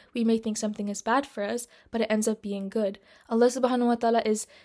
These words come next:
most likely protecting you from things that you don't even know you need protection from when sometimes your duas aren't answered. So please do keep that in mind. Going back to the wording of the dua, again, it's very important. Be mindful of how you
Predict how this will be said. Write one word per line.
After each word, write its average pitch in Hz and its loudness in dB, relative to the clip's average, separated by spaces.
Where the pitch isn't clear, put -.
most 269 4
likely 269 2
protecting 240 -4
you 220 4
from 214 -4
things 220 0
that 226 0
you 240 0
don't 233 2
even 226 0
know 220 4
you 214 2
need 214 -2
protection 226 -4
from 196 -6
when 208 2
sometimes 240 0
your 202 -2
duas 220 0
aren't 208 -4
answered. 208 -6
So 214 -4
please 247 -4
do 233 0
keep 226 -8
that 214 -4
in 208 -6
mind. 208 -8
Going 285 4
back 240 0
to 233 -4
the 226 0
wording 240 4
of 233 -4
the 220 2
dua, 220 0
again, 233 4
it's 226 -2
very 233 6
important. 214 -2
Be 240 4
mindful 226 0
of 214 -2
how 220 -4
you 220 0